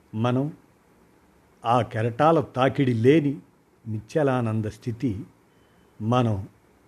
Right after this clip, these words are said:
రాగద్వేషాలకు అతీతంగా జీవన సాఫల్యం, నిత్యాన్వేషణ, నిశ్చలానందంగా ఉండి తీరాలి అని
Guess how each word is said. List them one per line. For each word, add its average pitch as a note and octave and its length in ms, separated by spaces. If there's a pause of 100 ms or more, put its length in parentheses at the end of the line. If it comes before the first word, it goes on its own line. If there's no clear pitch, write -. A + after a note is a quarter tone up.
(840)
రాగద్వేషాలకు C#3 1080
అతీతంగా A2+ 760 (920)
జీవన D3+ 480
సాఫల్యం, A2+ 800 (1160)
నిత్యాన్వేషణ, B2 1200 (680)
నిశ్చలానందంగా A2+ 1300 (540)
ఉండి C3 300
తీరాలి A2+ 680 (1000)
అని C3 400